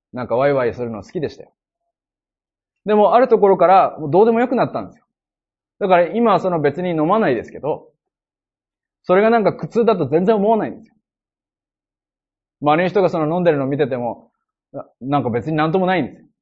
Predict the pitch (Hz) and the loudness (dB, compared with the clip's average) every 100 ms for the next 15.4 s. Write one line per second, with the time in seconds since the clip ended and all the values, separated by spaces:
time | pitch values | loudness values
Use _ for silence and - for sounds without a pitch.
0 | _ _ _ _ _ _ 123 120 135 170 | _ _ _ _ _ _ -14 -2 0 2
1 | 202 175 139 143 139 165 143 117 92 104 | 0 0 -2 -2 -2 -2 -4 -8 -10 -10
2 | 110 110 _ _ _ _ _ _ _ _ | -10 -14 _ _ _ _ _ _ _ _
3 | _ _ _ _ _ _ _ - 185 240 | _ _ _ _ _ _ _ -2 2 4
4 | 165 185 196 135 104 - _ - 127 127 | 4 2 0 -2 -4 -12 _ -8 -4 -2
5 | 107 123 117 95 80 _ _ _ _ _ | -2 -6 -6 -12 -16 _ _ _ _ _
6 | _ _ _ _ _ _ _ 226 214 220 | _ _ _ _ _ _ _ 0 4 4
7 | 226 196 180 170 202 139 - 180 - - | 4 2 0 0 -4 -6 -8 -8 -8 -16
8 | _ _ _ _ _ _ _ _ _ _ | _ _ _ _ _ _ _ _ _ _
9 | 185 160 123 139 139 135 139 117 127 135 | -4 -4 -4 0 2 2 0 -2 0 0
10 | 131 110 117 110 - _ _ _ 165 131 | 0 -4 -6 -8 -14 _ _ _ -20 -20
11 | - - _ _ _ _ _ _ _ _ | -20 -20 _ _ _ _ _ _ _ _
12 | _ 180 165 175 160 180 165 151 156 165 | _ -2 0 0 0 -2 0 0 0 0
13 | 165 147 117 120 143 143 123 117 139 202 | 0 0 -2 -4 -8 -10 -8 -8 -4 2
14 | 185 113 123 165 135 107 123 285 190 117 | 2 0 -4 -4 -4 -4 -4 -4 -6 -10
15 | 113 95 - | -12 -16 -18